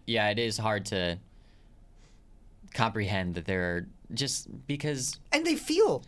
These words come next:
Speaker 2: like other
Speaker 1: Like,
Speaker 2: people
Speaker 1: they feel
Speaker 2: feel.
Speaker 1: what you feel.
Speaker 2: Yeah, like, I, I still can't comprehend that you feel what I feel. You know what I mean?
Speaker 1: Yeah.
Speaker 2: Like, it's, it's just so insane to me.
Speaker 1: And
Speaker 2: Like,
Speaker 1: you don't know what's going through their heads. Like,
Speaker 2: Yeah.
Speaker 1: I have no idea what you're thinking right now.
Speaker 2: I,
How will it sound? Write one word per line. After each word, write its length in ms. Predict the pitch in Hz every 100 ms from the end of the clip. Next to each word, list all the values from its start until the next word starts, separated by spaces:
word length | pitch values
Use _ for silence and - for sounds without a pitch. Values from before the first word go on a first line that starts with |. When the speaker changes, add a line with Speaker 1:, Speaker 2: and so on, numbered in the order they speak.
| -
Speaker 2:
like 180 | 247 302
other 140 | -
Speaker 1:
Like, 80 | 175
Speaker 2:
people 140 | 160
Speaker 1:
they 60 | 294
feel 260 | - 208 -
Speaker 2:
feel. 80 |
Speaker 1:
what 180 | 151 139
you 100 | 160
feel. 420 | 147 190 190 117 151
Speaker 2:
Yeah, 340 | 359 427 190 185
like, 160 | 240 254
I, 260 | 269 247 202
I 160 | 214 240
still 320 | - 247 254
can't 260 | 226 240
comprehend 480 | 208 233 226 196 208
that 120 | 196
you 180 | 185 202
feel 600 | - 196 202 208 190 180 -
what 160 | -
I 140 | 160 156
feel. 360 | - 165 120 - -
You 100 | 170
know 80 |
what 80 | 185
I 80 | 196
mean? 80 | 190
Speaker 1:
Yeah. 200 | 123 117 - -
Speaker 2:
Like, 180 | 269 254
it's, 180 | 339 247
it's 400 | 277 233 247 202
just 140 | 311
so 120 | - 254
insane 400 | 233 240 247 302
to 80 | 277
me. 160 | 156
Speaker 1:
And 80 | 143
Speaker 2:
Like, 120 | 123
Speaker 1:
you 60 | 135
don't 200 | 143 147
know 120 | 147
what's 180 | 135 -
going 240 | 123 120
through 100 | 113
their 160 | 110 101
heads. 240 | 101 90
Like, 100 | -
Speaker 2:
Yeah. 80 | 311
Speaker 1:
I 40 | 294
have 160 | 117
no 180 | 131 135
idea 220 | 139 120
what 100 | 107
you're 80 | 107
thinking 320 | 110 104 98
right 120 | 85
now. 200 | 82 80 - -
Speaker 2:
I, 180 | 196